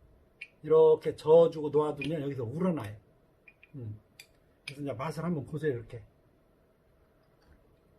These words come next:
이건 오래 기다릴 게 없어요. 아주 딱 맞아요. 지금 이 상태가요. 예.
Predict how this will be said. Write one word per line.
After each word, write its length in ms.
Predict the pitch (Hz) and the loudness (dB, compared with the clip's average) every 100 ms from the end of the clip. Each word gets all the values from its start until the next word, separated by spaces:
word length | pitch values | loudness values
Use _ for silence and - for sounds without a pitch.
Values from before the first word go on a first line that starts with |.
| _ _ _ - _ 139 | _ _ _ -20 _ -10
이건 220 | 143 147 | -6 -2
오래 220 | 160 156 | 0 0
기다릴 320 | 147 160 147 | 0 -2 -2
게 120 | - | -4
없어요. 360 | 120 107 117 104 - _ _ _ _ _ _ - _ - _ _ _ _ - | -8 -8 -12 -12 -18 _ _ _ _ _ _ -20 _ -20 _ _ _ _ -14
아주 220 | 143 202 | -8 -8
딱 160 | 190 240 | -6 -4
맞아요. 400 | 240 170 127 95 - _ _ | -2 0 -2 -4 -14 _ _
지금 340 | 156 127 104 - _ _ | -10 -8 -10 -16 _ _
이 40 | |
상태가요. 580 | 120 139 127 110 101 95 - _ _ _ _ _ _ - | -10 -10 -8 -10 -10 -12 -20 _ _ _ _ _ _ -12
예. 220 | 139 113 | -10 -10